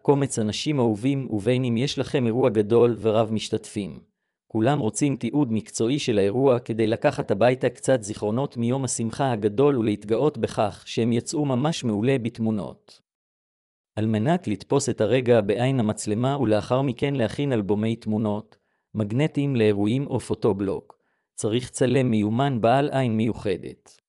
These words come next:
צילום אירועים מקצועי זה שמוליק חזן. צלם האירועים המומלץ שמוליק חזן הינו צלם אירועים מקצועי בעל ניסיון רב בכל סוגי האירועים,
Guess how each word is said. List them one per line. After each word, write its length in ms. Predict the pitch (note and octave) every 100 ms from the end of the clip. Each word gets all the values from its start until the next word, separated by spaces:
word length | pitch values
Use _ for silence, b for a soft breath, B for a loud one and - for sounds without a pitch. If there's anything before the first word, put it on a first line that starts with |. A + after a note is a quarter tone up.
| _ _ _ _ _ _ _ _ -
צילום 380 | G#2+ A#2+ D3
אירועים 520 | B2+ G2+ G2 B2 A2+ A#2+
מקצועי 680 | G#2+ - - A2+ C3+ D3+ D3
זה 160 | B2
שמוליק 500 | B2 C3 A#2+ G#2+ A2+
חזן. 540 | - A2+ G2 F2+ D#2+ C2 - _ _ _ _ _ _ _ _ _ -
צלם 360 | A#2+ A#2+ D3
האירועים 440 | B2+ G2+ G2+ A2+ B2
המומלץ 480 | G#2+ G#2 A2 A#2+ -
שמוליק 440 | B2+ C3+ B2+ -
חזן 400 | - G2+ A#2+ C3
הינו 220 | A#2+ C3
צלם 360 | B2+ C3 C3+ C3+
אירועים 340 | A2 B2 D3
מקצועי 500 | B2+ - - A2 D3
בעל 280 | A#2 A#2+ C3+
ניסיון 540 | A2+ - G#2+ A#2+ B2
רב 200 | A2 A#2 A2+
בכל 300 | G#2+ D3+ C#3+
סוגי 360 | - A2 A2
האירועים, 560 | A#2 G#2+ F#2+ G2 F#2